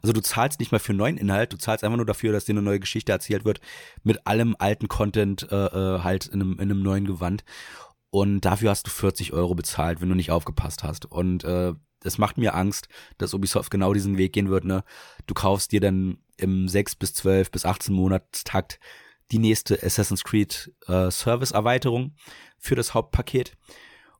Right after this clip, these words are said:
Und das ist dann voll mit recycelten Assets, wo du früher ein neues, komplettes Spiel gekriegt hättest, im Jahr bis zwei, äh, dass du dann jetzt nur noch,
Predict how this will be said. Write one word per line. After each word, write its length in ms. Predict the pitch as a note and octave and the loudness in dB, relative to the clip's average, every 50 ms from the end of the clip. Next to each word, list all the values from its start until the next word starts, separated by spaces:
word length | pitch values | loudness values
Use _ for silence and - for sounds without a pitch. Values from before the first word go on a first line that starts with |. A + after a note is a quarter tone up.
| _ _ _ _ | _ _ _ _
Und 180 | - A2 A2+ G2+ | 0 0 2 2
das 100 | G#2+ F2+ | 2 2
ist 180 | F#2 F#2+ - - | 2 0 2 2
dann 240 | G#2+ G2+ G2+ G#2 | 2 2 2 -2
voll 480 | - - - - - - A2+ A#2+ B2+ B2+ | -4 -4 -8 -6 -2 0 2 2 2 2
mit 260 | B2 A2+ A2 - - | 2 2 2 2 0
recycelten 520 | G#2+ - - G#2+ G2 F#2+ - F#2+ - G#2 G2 | 0 0 2 2 2 2 0 0 0 -2 -2
Assets, 600 | - E2+ F2+ - G2 F#2 - - - - - - | -2 -2 -2 0 -2 -2 -2 -4 -8 -8 -4 0
wo 420 | F#2 F#2 F#2 F#2 F#2+ F#2+ - - - _ _ _ _ _ _ _ _ _ _ _ - - - - | 2 4 4 4 4 2 0 -2 -10 _ _ _ _ _ _ _ _ _ _ _ -18 -18 -14 -6
du 220 | - A2+ A2+ A2 G#2+ | -2 0 2 2 0
früher 580 | - - - - A2 A2 G#2+ G#2 G#2 G2+ G2 - | 0 -4 -4 -2 0 0 2 2 0 0 -2 -2
ein 100 | G2+ G2+ | -4 -2
neues, 420 | G2 G2+ A2+ B2 A#2+ - - - _ | 0 0 0 0 -2 -4 -6 -10 _
komplettes 360 | - - G#2 F#2+ G#2+ G#2 - - | -8 -6 -4 -2 -2 -4 -4 -6
Spiel 200 | - - A#2+ B2+ | -4 -2 -2 -2
gekriegt 320 | B2+ - - - F#2 - | -2 -2 -4 -6 -4 -4
hättest, 300 | F#2 F2 A#2 - - - - - - - - - _ - | -2 0 0 -2 -2 -6 -14 -18 -18 -18 -20 -20 _ 2
im 200 | G#2+ A2 G#2+ G2 | 4 4 6 6
Jahr 240 | F#2+ F#2+ F2 F2+ | 4 4 4 4
bis 180 | F#2+ F#2+ - - | 2 2 0 -2
zwei, 420 | - - - F#2 F#2 F#2 G2 G#2+ - - - - - - - - - - - _ _ _ | -4 -2 0 2 4 4 4 2 0 -6 -16 -20 -18 -18 -16 -18 -18 -20 -20 _ _ _
äh, 280 | - F#2+ G2+ G2 F#2+ F#2+ | -2 0 0 2 0 0
dass 160 | F#2+ F#2+ - | -2 -2 -2
du 80 | - G#2 | -2 -2
dann 200 | G2 F#2+ G2 G2 | 0 0 0 0
jetzt 240 | G2+ G2+ - - G#2 | -2 -2 -2 -4 -2
nur 100 | G2+ G2 | 0 0
noch, 280 | G2 F#2+ G2 - - | 0 0 -2 -4 -8